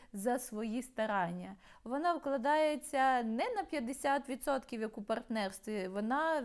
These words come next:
вкладається на сто відсотків. Партнер зі своєї сторони не зобов'язаний практично нічого давати. А от що саме цікаве, що коли ж така жінка зустрічає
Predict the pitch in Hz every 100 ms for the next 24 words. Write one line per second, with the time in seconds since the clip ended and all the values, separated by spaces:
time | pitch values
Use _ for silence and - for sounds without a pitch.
0 | 220 208 233 233 285 285 277 - 226 220
1 | 226 247 - 240 202 175 175 185 185 -
2 | - - - - - 220 247 285 - 349
3 | 381 403 339 254 294 240 254 269 247 240
4 | - 220 226 254 302 320 - - - -
5 | 233 240 294 349 294 226 247 240 269 240
6 | 233 233 226 - - 262 - 214 214 214
7 | 240 226 226 190 202 185 175 175 202 190
8 | - - - _ 214 226 240 - - 330
9 | 330 311 262 262 - 233 - 285 381 370
10 | 247 - - 220 214 214 247 247 277 302
11 | 254 214 - - - 254 233 247 262 247
12 | 208 220 233 277 262 - 269 254 240 214
13 | 202